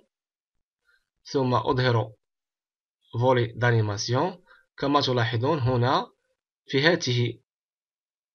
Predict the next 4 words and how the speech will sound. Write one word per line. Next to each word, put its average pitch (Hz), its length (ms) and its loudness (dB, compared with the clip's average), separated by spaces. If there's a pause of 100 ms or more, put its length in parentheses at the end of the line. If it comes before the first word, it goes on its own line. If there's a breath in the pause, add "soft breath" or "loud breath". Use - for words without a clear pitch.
(680)
اللحظة 131 380 2
بالضبط 120 580 0 (260 soft breath)
سوف 139 400 2 (600)
أضيف 165 400 2